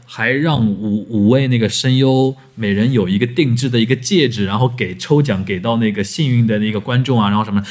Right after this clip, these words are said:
就很多那种设置。那天给我感觉就是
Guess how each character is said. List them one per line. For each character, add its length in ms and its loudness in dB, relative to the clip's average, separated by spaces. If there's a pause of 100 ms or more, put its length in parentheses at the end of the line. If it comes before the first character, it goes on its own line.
(120)
就 100 4
很 180 0
多 140 4
那 80 2
种 140 0
设 260 2
置。 220 -8 (720)
那 160 2
天 280 4 (120)
给 100 0
我 120 4
感 220 -8
觉 360 0 (280)
就 180 2
是 220 -2